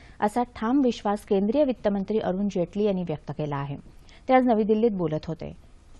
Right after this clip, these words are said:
या निर्णयामुळे कायदेशीर व्यवहार वाढतील, असंही जेटली यांनी म्हटलं आहे. नवं चलन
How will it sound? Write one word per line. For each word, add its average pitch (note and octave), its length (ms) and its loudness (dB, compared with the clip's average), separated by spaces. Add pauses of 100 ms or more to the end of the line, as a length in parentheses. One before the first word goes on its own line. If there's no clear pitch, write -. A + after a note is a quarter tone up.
(140)
या C#4 120 8
निर्णयामुळे D4+ 540 4
कायदेशीर A#3 560 0
व्यवहार A3 440 0
वाढतील, F3+ 480 0 (100)
असंही A#3+ 300 0
जेटली F3 340 0
यांनी E3 140 -2
म्हटलं D#3 300 -8
आहे. D3+ 220 -8 (640)
नवं C4 320 8
चलन E4 240 4